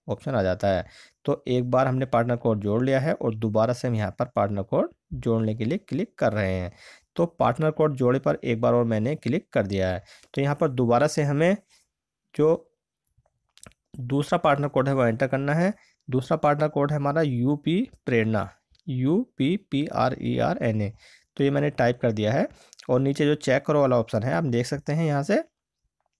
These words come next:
चेक करो वाले ऑप्शन पर हम नीचे इस ऑप्शन पर एक बार हम क्लिक करते हैं।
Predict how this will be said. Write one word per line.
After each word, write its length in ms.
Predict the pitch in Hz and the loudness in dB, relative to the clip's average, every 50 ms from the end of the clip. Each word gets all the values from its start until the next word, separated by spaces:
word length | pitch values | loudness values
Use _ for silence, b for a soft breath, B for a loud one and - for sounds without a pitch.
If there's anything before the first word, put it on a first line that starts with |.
| _ _ _ _ _ _ _ _ _ _ - - | _ _ _ _ _ _ _ _ _ _ -12 -4
चेक 220 | - - 147 - | 0 0 0 0
करो 160 | - 160 156 147 | 0 2 2 4
वाले 180 | 139 135 135 | 4 2 2
ऑप्शन 300 | 135 127 - - 123 120 | 0 0 -2 -2 -2 0
पर 80 | 120 117 | 0 -2
हम 120 | 120 123 | -2 0
नीचे 340 | 117 110 107 - - 226 381 b b b b b b b b b b _ _ _ _ _ _ - - | -2 -2 -2 0 0 -2 -2 b b b b b b b b b b _ _ _ _ _ _ -4 -4
इस 160 | 170 - - | -4 0 0
ऑप्शन 300 | 139 123 - - 123 120 | 0 0 0 -2 -4 -2
पर 120 | - 131 | 0 0
एक 120 | 123 113 117 | -2 0 0
बार 140 | 110 101 107 | 0 0 0
हम 120 | 139 196 - | 0 -4 -2
क्लिक 240 | - 151 120 - | -2 -2 -2 -2
करते 240 | - 101 - - 101 | -2 -4 -4 -4 -4
हैं। 180 | 95 95 104 | -4 -4 -6